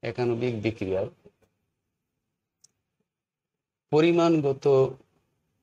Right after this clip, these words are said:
পরিমাণগত ব্যাখ্যায়, পরিমাণগত ব্যাখ্যায়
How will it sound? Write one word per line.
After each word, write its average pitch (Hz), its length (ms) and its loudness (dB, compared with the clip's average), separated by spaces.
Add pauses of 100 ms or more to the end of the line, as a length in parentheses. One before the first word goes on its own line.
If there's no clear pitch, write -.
(2750)
পরিমাণগত - 3000 -8 (880)
ব্যাখ্যায়, - 760 -8 (2250)
পরিমাণগত 120 640 -6
ব্যাখ্যায় 101 680 -4